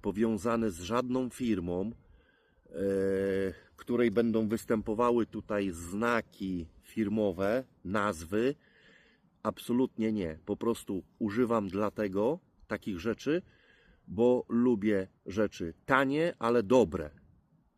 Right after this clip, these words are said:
A jak nie ma tanich i dobrych, to wtedy rzeczy dobre. Oczywiście nie można się sugerować tym, czym ja łowię, ponieważ jest to moja ręka, jest to pode mnie, jest to jakiś tam czas przeżycia i po prostu nie lubię, jak coś się plącze, kłącze i tak dalej.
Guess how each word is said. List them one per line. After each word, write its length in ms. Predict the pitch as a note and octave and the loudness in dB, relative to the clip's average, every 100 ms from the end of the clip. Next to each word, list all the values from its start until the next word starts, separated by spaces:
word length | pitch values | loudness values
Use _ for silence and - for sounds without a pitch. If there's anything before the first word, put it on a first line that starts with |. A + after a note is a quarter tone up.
| _ - - | _ -20 -2
A 80 | G#2 | 2
jak 240 | A2+ - | 2 2
nie 120 | B2 | 0
ma 140 | A#2+ A#2 | 0 0
tanich 380 | B2 A#2 A2 | -2 -2 -2
i 60 | G2+ | 0
dobrych, 520 | A#2 E3 G2 F2 - _ | 4 4 4 -2 -8 _
to 100 | G#2 | -4
wtedy 320 | - D3 C#3+ | 0 2 2
rzeczy 340 | G2+ A#2+ - | 2 -2 -2
dobre. 540 | A#2 G2 A#2 E2 D#2+ - _ _ _ _ - | -2 4 4 2 -6 -12 _ _ _ _ -8
Oczywiście 440 | G#2 B2 B2+ - | -4 -4 -4 -2
nie 140 | A2+ D3 | 0 2
można 280 | D3+ A#2 A#2+ | 0 0 -4
się 140 | B2 | -4
sugerować 680 | - G#2+ A2+ A#2+ A2 G#2+ - | -6 -2 0 2 2 -2 0
tym, 240 | B2+ A2+ | 2 2
czym 240 | - G#2 A2 | 0 -4 0
ja 220 | D3+ D#3 | 2 4
łowię, 420 | D3 C#3 B2 A#2+ | 4 2 2 -2
ponieważ 460 | - A2 G#2+ G2+ - | -2 -4 -2 -4 -6
jest 180 | G2+ | -6
to 100 | - | -6
moja 380 | F#2+ A#2+ D3 C#3 | -2 0 2 2
ręka, 480 | C3+ B2+ A#2 A#2 A2 - - - | 0 -2 -4 -6 -6 -8 -12 -4
jest 220 | G#2 - | -4 -2
to 100 | G2 | -6
pode 340 | - B2 A#2+ | -2 0 2
mnie, 360 | A2+ A2+ G#2 G2+ _ - - _ | 0 -2 -4 -8 _ -20 -20 _
jest 260 | G#2 G#2 - | -4 -4 -2
to 100 | G#2+ | 0
jakiś 400 | A2 - F#2+ - | 0 -2 -8 -8
tam 300 | G#2 G2+ F#2 | -6 -4 -6
czas 320 | - A2 - | -4 -4 -6
przeżycia 800 | - - G#2+ C#3 C3 C3 A2+ G#2 | -10 -6 -2 0 0 -2 -4 -4
i 140 | - A2+ | -10 -8
po 120 | G#2+ | -6
prostu 380 | A#2 A2 - F#2+ | -4 -6 -6 -6
nie 280 | F#2+ A#2+ C3 | -2 0 0
lubię, 240 | B2 G#2+ | 0 0
jak 120 | G#2 | -4
coś 200 | - F#2 | -6 -12
się 240 | - - F#2+ | -10 -8 -6
plącze, 600 | A#2+ A#2+ G#2+ - G#2 F#2+ | -2 -2 -2 -4 -6 -6
kłącze 580 | - G#2 G#2 F2 G2 | -6 -4 -4 -6 -6
i 60 | G2 | -6
tak 200 | F2+ F2+ | -6 -6
dalej. 360 | F2+ E2+ D2+ | -6 -6 -8